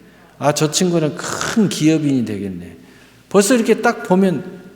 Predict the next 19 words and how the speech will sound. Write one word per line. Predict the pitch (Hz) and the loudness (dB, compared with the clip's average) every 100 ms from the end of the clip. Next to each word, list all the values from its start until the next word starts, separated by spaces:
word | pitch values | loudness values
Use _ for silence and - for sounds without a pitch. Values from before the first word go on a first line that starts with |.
| _ - | _ -2
우리 | 233 | 0
목회자들끼리는 | 160 165 214 214 196 175 170 151 | 2 0 0 0 0 -2 -4 -6
그런 | - 156 | -6 -8
이야기를 | 156 113 92 | -8 -10 -12
해요. | 87 82 - - - - - _ _ _ _ _ _ _ _ | -18 -20 -20 -20 -20 -20 -20 _ _ _ _ _ _ _ _
아, | 196 | -10
지금 | 190 240 277 | -4 0 2
믿음을 | 190 233 311 269 | 2 0 0 -2
갖지 | 165 - | -2 0
않은데 | 247 160 214 220 196 123 - - - | 2 2 2 4 4 2 -6 -12 2
벌써 | 202 208 220 | 2 4 0
교회에 | 226 247 | 2 2
나와서 | 220 180 196 185 165 - | 4 4 2 2 -4 0
딱 | - 269 - | 2 2 0
벌써 | - 190 190 | 2 2 2
자세 | - 180 202 | 2 2 2
잡는 | 202 190 175 165 | 2 2 2 0
모습 | 143 143 156 | -2 -2 -4
보고 | 143 147 123 | -2 -2 -4